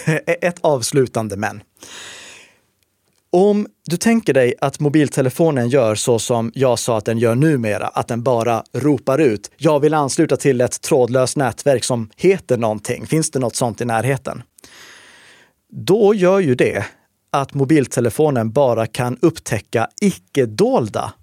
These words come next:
wifi-nät. För du vet, du kan dölja ditt wifi-nät så att det inte syns i listor som dyker upp i mobiltelefonen när du söker efter trådlösa nätverk. Men om nätverket är dolt,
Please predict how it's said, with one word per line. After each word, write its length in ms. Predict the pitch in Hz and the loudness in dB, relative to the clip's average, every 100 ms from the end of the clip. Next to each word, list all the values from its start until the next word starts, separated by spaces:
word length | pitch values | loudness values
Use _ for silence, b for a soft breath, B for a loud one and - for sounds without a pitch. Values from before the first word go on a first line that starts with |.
| _ | _
wifi-nät. 920 | 135 165 104 110 113 - - - - _ _ _ _ _ B B B | -2 -2 -2 -4 -4 -4 -8 -12 -18 _ _ _ _ _ B B B
För 80 | 127 | 2
du 80 | |
vet, 140 | 151 - | 0 0
du 120 | 151 | -2
kan 220 | 147 143 | 0 0
dölja 400 | 127 190 120 247 | 2 2 4 2
ditt 220 | 190 110 - - | 0 -2 -6 -2
wifi-nät 720 | 147 120 117 135 208 - - | -2 0 -2 0 0 -2 -10
så 140 | - 143 | -2 -2
att 140 | - | -2
det 100 | 147 | -2
inte 200 | 135 131 | -2 -2
syns 540 | - - 269 131 - - | -4 -2 -2 -2 -4 -4
i 140 | 143 | -2
listor 640 | 135 165 - - 262 139 104 | 0 0 -2 -6 0 0 0
som 260 | - 127 | -2 -2
dyker 300 | 123 127 160 | -2 -2 0
upp 180 | 196 - | 0 0
i 80 | 123 | -2
mobiltelefonen 920 | 120 131 117 - 120 - 170 117 110 | 0 -2 -2 -2 -2 2 0 0 -2
när 140 | 113 | -2
du 140 | 107 113 B | -2 -4 B
söker 480 | - - 254 240 127 | -8 -4 -2 -2 -2
efter 220 | 104 - | -4 -4
trådlösa 500 | 117 117 107 - 107 | -6 -4 -4 -6 -6
nätverk. 480 | 110 101 - - - B B B B | -6 -8 -8 -10 -14 B B B B
Men 240 | 143 160 - | 0 0 0
om 300 | 170 160 156 - b b | 2 2 0 -8 b b
nätverket 760 | 160 190 151 - 285 - 170 | 2 2 0 0 0 2 0
är 60 | 131 | 0
dolt, 680 | 127 - - - - - | 2 0 0 -4 -6 -12